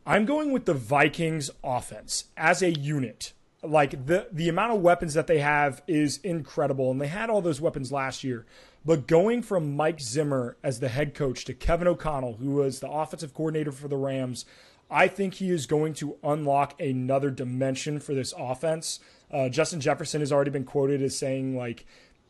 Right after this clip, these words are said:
"I can see why Cooper Kupp was so open last year."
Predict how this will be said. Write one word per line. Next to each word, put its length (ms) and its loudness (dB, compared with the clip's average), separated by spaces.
"I 160 4
can 220 -2
see 380 -2
why 260 4
Cooper 280 -2
Kupp 260 4
was 180 -2
so 280 2
open 300 0
last 360 -2
year." 280 0